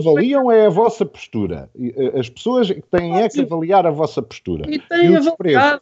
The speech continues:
Speaker 1: vocês,
Speaker 2: E
Speaker 1: e,
Speaker 2: têm
Speaker 1: e o, e o desprezo que vão dando em relação àquilo que, a, a, às ideias que, eh, o resto da população vai acrescentando.
Speaker 2: Tem toda a
Speaker 1: Porque
Speaker 2: razão. E felizmente
Speaker 1: porque vestem a
Speaker 2: a população tem
Speaker 1: camisola
Speaker 2: avaliado
Speaker 1: política.
Speaker 2: bem a nossa postura.
Speaker 1: Vesta-,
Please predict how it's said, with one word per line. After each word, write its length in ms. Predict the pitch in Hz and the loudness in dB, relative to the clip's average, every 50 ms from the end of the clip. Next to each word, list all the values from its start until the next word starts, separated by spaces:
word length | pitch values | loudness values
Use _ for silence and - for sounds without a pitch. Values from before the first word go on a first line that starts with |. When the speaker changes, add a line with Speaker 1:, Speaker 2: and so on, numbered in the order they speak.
| _ | _
Speaker 1:
vocês, 340 | 170 151 - - 180 165 139 | -16 -16 -10 -6 -4 -2 -2
Speaker 2:
E 20 | 139 | -2
Speaker 1:
e, 20 | |
Speaker 2:
têm 240 | 151 151 151 160 151 156 165 | -2 -2 0 0 0 0 2
Speaker 1:
e 40 | 170 | 0
o, 120 | 175 165 _ _ - 180 | 0 0 _ _ -12 -6
e 140 | 175 165 | 0 2
o 60 | 170 170 | 2 2
desprezo 460 | - - - 190 190 139 104 - - | 0 -2 0 0 0 0 0 -6 -10
que 60 | - | -8
vão 200 | 120 123 123 127 | -6 -4 -4 -2
dando 460 | 123 117 117 117 117 123 127 156 165 - _ _ _ _ - | 0 0 2 2 0 -2 -4 -6 -10 -10 _ _ _ _ -4
em 120 | 165 160 | -2 -2
relação 760 | 151 147 160 175 180 165 - - 196 190 190 196 208 214 208 _ - _ _ - | -2 -2 0 0 -2 -2 0 0 0 2 2 2 0 -4 -6 _ -20 _ _ -4
àquilo 560 | - 202 196 202 _ - 208 214 214 226 214 | -2 -2 -2 -2 _ -6 -4 -2 -2 -4 -4
que, 120 | - - 226 220 - - - - | -4 -2 -2 -2 -2 -4 -6 -2
a, 440 | - 180 180 - - 156 156 - 165 | 0 0 0 0 0 -2 -2 0 0
a, 40 | 165 | 0
às 120 | 160 139 | 0 -2
ideias 500 | 165 180 165 196 190 196 202 214 214 214 | -4 -6 -2 -2 0 0 2 0 0 -2
que, 120 | - - 208 | -2 -2 0
eh, 260 | 220 214 - - - 101 151 180 - | 0 0 -2 -4 -8 -8 -8 -6 -2
o 160 | 180 180 156 | -2 -2 -2
resto 460 | 151 185 247 254 185 - - - 127 | 0 0 0 0 0 -2 -6 -12 -6
da 100 | 127 139 | -6 -6
população 680 | 113 - 151 143 - 180 170 - - 202 202 208 220 220 _ _ _ _ - | -6 -6 -14 -10 -6 -6 -6 -2 -2 -2 -2 -2 -4 -8 _ _ _ _ -8
vai 420 | 175 180 208 220 220 226 220 220 - - _ _ - - 214 208 - 226 | -4 0 2 4 4 4 2 0 -2 -8 _ _ -4 -4 -4 -2 -2 -4
acrescentando. 760 | 196 - - 226 233 233 - 240 220 196 180 175 160 165 165 160 | -4 -2 -4 -2 -2 0 0 0 0 0 -2 -4 -6 -6 -2 2
Speaker 2:
Tem 140 | 240 240 240 | 2 2 2
toda 260 | - 294 294 277 285 | 0 -2 0 2 2
a 20 | 277 | 2
Speaker 1:
Porque 120 | 247 254 | 2 0
Speaker 2:
razão. 200 | 262 233 - _ - | 0 -2 -2 _ -18
E 140 | 196 220 226 | -20 -20 -18
felizmente 480 | - 269 254 262 247 170 - 277 285 - | -12 -8 -6 -4 -2 0 0 0 0 2
Speaker 1:
porque 100 | 226 233 | 2 2
vestem 320 | 202 139 - 165 147 143 | 2 0 -4 -8 -6 -6
a 40 | 139 | -6
Speaker 2:
a 20 | 135 | -4
população 200 | - 160 139 151 | -4 -4 -4 -4
tem 80 | 143 | -2
Speaker 1:
camisola 200 | 135 135 135 127 | -2 -2 0 0
Speaker 2:
avaliado 540 | 123 123 - - _ - 226 - - 92 - | -2 -2 -4 -8 _ -8 -8 -8 -8 -8 -10
Speaker 1:
política. 100 | - 220 | -10 -6
Speaker 2:
bem 220 | 240 240 233 220 214 | -2 0 0 0 0
a 40 | 214 | -2
nossa 340 | 220 233 226 - - 226 | -2 -4 -6 -4 -6 -10
postura. 220 | - - 170 175 180 | -6 -2 0 2 2
Speaker 1:
Vesta-, 260 | 175 165 160 180 | 2 0 -2 -4